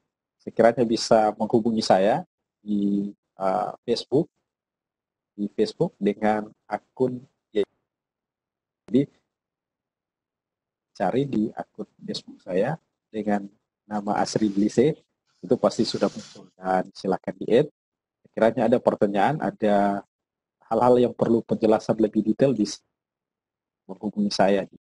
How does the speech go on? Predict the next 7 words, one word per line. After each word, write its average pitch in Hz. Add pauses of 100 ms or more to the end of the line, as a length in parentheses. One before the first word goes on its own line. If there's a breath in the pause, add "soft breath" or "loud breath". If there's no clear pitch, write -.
(1800)
Facebook, 110 (280)
di 92
mail 95 (1040)
saya. 87 (1800)
Eh, 110
oke, 123
adik-adik. 156